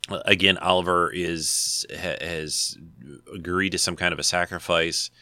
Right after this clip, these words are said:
Uh, spoiler alert: This, like I said, had to do with last year's, uh, crossover event. He kind of made a little deal, and, uh, I won't say too much, but i-, it's coming back now to sort of haunt him in a way. Um,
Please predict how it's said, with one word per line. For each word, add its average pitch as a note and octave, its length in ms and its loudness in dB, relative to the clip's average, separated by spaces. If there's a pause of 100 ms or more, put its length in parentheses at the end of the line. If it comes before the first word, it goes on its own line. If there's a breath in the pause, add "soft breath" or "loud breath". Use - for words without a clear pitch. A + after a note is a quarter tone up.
(380 soft breath)
Uh, G1+ 640 -6
spoiler F2 600 2
alert: E2+ 280 0
This, - 260 0
like D2+ 200 -4
I - 20 -6
said, D2+ 220 0
had E2 140 2
to D2+ 60 -10
do E2 120 -2
with D2+ 160 -6
last D#2+ 340 2
year's, D#2 380 -4
uh, C#2+ 220 -6
crossover A2 680 6
event. G#2 420 6 (480 loud breath)
He F2 160 -4
kind F2+ 260 2
of D2+ 140 -2
made D#2+ 220 2
a E2 40 -4
little D#2 200 -4
deal, F#2+ 560 4
and, D#2+ 440 -4
uh, D2 360 0
I C#2 60 -4
won't D#2+ 200 -4
say E2+ 140 -2
too G#2 200 -2
much, F#2 360 0
but D#2 180 0 (500 loud breath)
i-, - 60 2
it's D#2 340 0
coming E2 300 0
back D#2+ 380 4
now D2+ 380 0 (100)
to C2 260 -4
sort D2+ 220 -2
of B1+ 80 -10
haunt G2 320 2
him F2 180 0
in E2 80 -2
a D#2 60 -2
way. D2+ 340 0 (540 soft breath)
Um, B1 320 -10